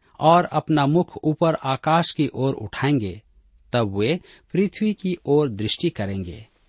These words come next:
परंतु उन्हें सकेती और अंधियारा अर्थात संकट भरा अंधकार ही देख पड़ेगा और वे घोर अंधकार में ढकेल दिए जाएंगे।" मेरे प्रियो, इन अंतिम पदों में अवज्ञा का जीवन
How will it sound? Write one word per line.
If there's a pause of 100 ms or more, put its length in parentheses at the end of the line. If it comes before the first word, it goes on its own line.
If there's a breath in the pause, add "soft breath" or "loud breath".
परंतु (260 loud breath)
उन्हें
सकेती
और
अंधियारा (180)
अर्थात (320 soft breath)
संकट
भरा
अंधकार
ही (240 soft breath)
देख
पड़ेगा (420 soft breath)
और
वे
घोर
अंधकार
में (300 soft breath)
ढकेल
दिए
जाएंगे।" (680)
मेरे
प्रियो, (320 soft breath)
इन (120)
अंतिम
पदों
में (280)
अवज्ञा
का
जीवन